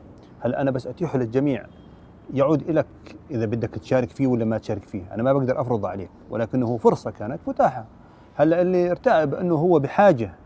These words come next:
أن يكون جزء من هذا البرنامج شارك فيه، وانعكست انعكاساته إيجابية، وبنفس الوقت خففنا على القطاع. ولا أقول بأن، آه،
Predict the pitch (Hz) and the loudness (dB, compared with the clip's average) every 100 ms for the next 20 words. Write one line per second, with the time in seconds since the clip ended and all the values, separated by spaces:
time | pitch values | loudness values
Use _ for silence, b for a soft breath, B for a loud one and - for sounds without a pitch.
0 | - 123 117 156 135 151 143 143 151 151 | -2 -2 0 0 0 -2 -2 -2 0 -2
1 | 226 311 285 - - - 254 185 - 151 | -2 -2 -2 -6 -14 -2 0 0 -2 -6
2 | 156 - B B B B - 175 180 165 | -6 -10 B B B B 0 0 0 -4
3 | - 160 - 147 143 135 151 135 135 123 | -4 -6 -6 -6 -6 -6 -6 -4 -4 -2
4 | 123 135 131 139 139 - - - - 135 | -2 -2 -4 -6 -12 -20 -20 -20 -2 0
5 | 147 165 143 143 139 151 - B B B | 2 0 -2 -4 -2 -2 -4 B B B
6 | B B B - - - - - 165 - | B B B -20 -20 -20 -14 -4 -2 -2
7 | 143 113 127 117 - - 131 131 - 135 | -2 -2 -2 -4 -12 -2 -2 -2 -2 0
8 | 135 127 - - 135 123 123 123 120 - | 0 0 -2 -2 -2 -2 -2 -4 -4 -4
9 | 123 117 | -4 -4